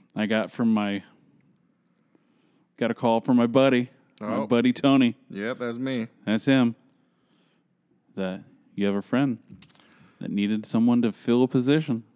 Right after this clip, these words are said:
Speaker 2: I watch out for my people.
Speaker 1: So I went for an interview, and I start Monday. I just don't know what time yet.
Speaker 2: All right. Anybody needs a couch in Phoenix, you come to Brandon.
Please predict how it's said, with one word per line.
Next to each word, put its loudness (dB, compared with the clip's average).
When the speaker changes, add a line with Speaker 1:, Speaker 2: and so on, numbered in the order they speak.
Speaker 2:
I 0
watch 0
out 0
for -6
my 2
people. -6
Speaker 1:
So 2
I 2
went 4
for 0
an 4
interview, 2
and 0
I -2
start 0
Monday. -2
I -4
just -10
don't 2
know 2
what 0
time -4
yet. -10
Speaker 2:
All 2
right. 0
Anybody 4
needs 4
a -6
couch 2
in 2
Phoenix, 2
you 4
come 2
to 6
Brandon. 4